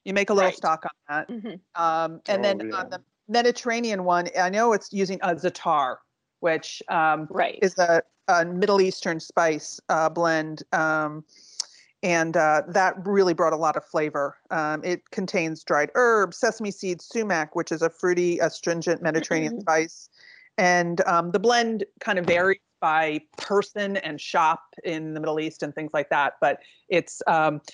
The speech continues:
Speaker 1: I definitely get the sumac part of it 'cause there is that kind of tang, which I love. Um, so this was right up my alley, and it, I think it does double duty, doesn't it? In the, I think it's in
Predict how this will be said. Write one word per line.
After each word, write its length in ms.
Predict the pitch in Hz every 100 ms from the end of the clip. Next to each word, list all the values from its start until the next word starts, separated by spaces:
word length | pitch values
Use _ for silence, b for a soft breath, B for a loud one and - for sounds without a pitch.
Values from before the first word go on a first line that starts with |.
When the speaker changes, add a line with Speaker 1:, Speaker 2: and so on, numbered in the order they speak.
| B B B B -
Speaker 1:
I 160 | 208
definitely 460 | 208 240 240 240 214
get 260 | 185 240 -
the 80 |
sumac 440 | 170 - 185 196 190
part 200 | 233 226
of 60 |
it 140 | 226 226
'cause 140 | 185 170
there 160 | 170
is 80 | 170 -
that 120 | 170
kind 200 | - 185
of 160 | 160 151 _ _ _
tang, 580 | - 214 180 185 214 247 - 196
which 180 | 190 196
I 140 | 202
love. 400 | 185 160 131 - _ _ -
Um, 420 | 160 151 147 151
so 400 | - 170 151 147 b b b
this 160 | 208 208
was 140 | 170
right 160 | 170 160
up 100 | 165
my 160 | 151
alley, 460 | 151 143 143 135 131 -
and 240 | 170 156 165
it, 200 | 170 - -
I 100 | 190
think 260 | 175 254 302
it 80 | 247
does 160 | 196
double 260 | 185 180 175
duty, 320 | 170 180 151
doesn't 240 | 165 185
it? 160 | 185 180
In 220 | 190 165
the, 240 | 165 160 160
I 100 | 160
think 220 | 214 208
it's 180 | 208 -
in 340 | 202 170 165